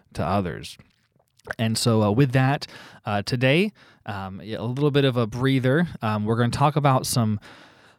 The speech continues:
s-, s-, some key people. Um, we're not gonna get so heavy into terms and, um, dates and locations per se. Uh, t-, today will be more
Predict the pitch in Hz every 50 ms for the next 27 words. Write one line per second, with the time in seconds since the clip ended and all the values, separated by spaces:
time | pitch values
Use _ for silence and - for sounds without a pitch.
0 | _ - - - - - - 143 - - - 127 127 - - 190 175 - - 190
1 | 208 - - 110 113 - 180 - - - - - 113 107 107 104 98 95 101 -
2 | 123 127 131 135 127 127 131 127 123 110 120 117 110 110 - - - - 135 127
3 | 123 120 117 113 113 110 113 - 131 127 117 117 123 123 120 117 113 113 - -
4 | - 110 107 - - - - 143 135 131 127 127 127 123 123 123 113 107 104 101
5 | 98 95 95 - - - - - - _ _ - 101 95 92 90 87 85 85 85
6 | 82 85 - - - - - - _ - 110 104 107 135 131 131 135 135 - -
7 | - - - - - - 110 110 107 107 104 104 - - - 135 135 120 - -
8 | 117 107 101 98 101 - - 113 104 101 - - 117 101 98 98 98 113 127 123
9 | - - - - 98 98 98 - - 113 - - 117 113 117 113 117 113 104 117
10 | 113 107 107 110 110 110 110 110 107 104 101